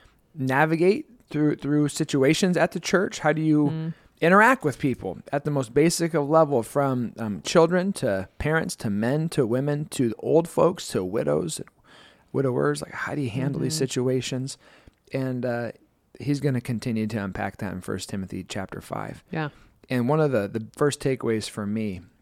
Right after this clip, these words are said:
Speaker 1: is he's talking to Tim-, uh, to Timothy, saying, "Don't rebuke older men harshly, but exhort him as if he were your father." So it's
Speaker 2: Mm-hmm.
Speaker 1: really important to note, just like judgment, um,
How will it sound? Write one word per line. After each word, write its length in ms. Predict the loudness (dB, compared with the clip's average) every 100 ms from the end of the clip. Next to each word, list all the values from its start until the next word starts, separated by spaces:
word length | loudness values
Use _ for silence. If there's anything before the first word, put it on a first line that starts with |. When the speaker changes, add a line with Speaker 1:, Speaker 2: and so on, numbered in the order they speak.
| _
Speaker 1:
is 500 | -2 0 0 -4 -10 -10
he's 240 | -6 -4
talking 320 | 0 -2 0 -4
to 60 |
Tim-, 240 | -4 -8 -8
uh, 120 | -8
to 240 | -4 -4 -4
Timothy, 420 | -6 -6 -4 -4
saying, 320 | -4 -4 -4 -2
"Don't 200 | -2 0
rebuke 540 | -4 0 0 -2 -8 _ _
older 260 | -2 0 0
men 220 | 0 -2
harshly, 640 | -6 -6 -6 -6 -12 -14 -18 _ _ _ _ _ -2
but 120 | 0
exhort 460 | 0 -2 2 2 2
him 160 | -2
as 160 | -2 -4
if 160 | -6
he 80 | -4
were 160 | -4 -4
your 100 | -6
father." 460 | -4 -2 -2 -4 -4
So 160 | 0
it's 120 | 0
Speaker 2:
Mm-hmm. 100 | 2
Speaker 1:
really 160 | 2 2
important 380 | 2 0 -2 -2
to 80 | -4
note, 180 | -4
just 220 | -4 -2 -2
like 200 | -2 0
judgment, 560 | 2 2 -2 -10 -14 _ _ _ _ _ _ _
um, 380 | -2 -2 -4 -10